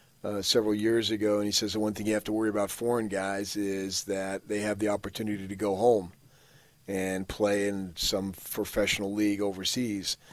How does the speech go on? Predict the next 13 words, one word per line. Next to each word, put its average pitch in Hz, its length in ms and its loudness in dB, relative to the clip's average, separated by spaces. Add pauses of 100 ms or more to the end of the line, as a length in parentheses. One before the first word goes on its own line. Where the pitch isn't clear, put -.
(260)
And 98 140 -2
they've 95 180 0
got, 98 380 0 (180)
uh, 87 320 -4
at 95 60 -6
least 104 300 -2
a 101 40 -6
couple 104 500 0
guys 95 460 -2
coming 104 280 -2
over 98 240 0
from 95 180 -8
foreign 101 580 -4